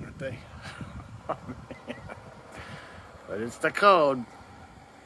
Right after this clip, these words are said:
Eighteen offers, seventeen of 'em financed.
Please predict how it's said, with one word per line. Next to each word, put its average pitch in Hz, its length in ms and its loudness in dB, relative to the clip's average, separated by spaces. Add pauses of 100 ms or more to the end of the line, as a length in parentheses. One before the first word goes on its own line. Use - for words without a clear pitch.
(600)
Eighteen 135 520 6
offers, 110 480 2
seventeen 135 720 8
of 123 140 8
'em 92 140 -2
financed. 104 880 -2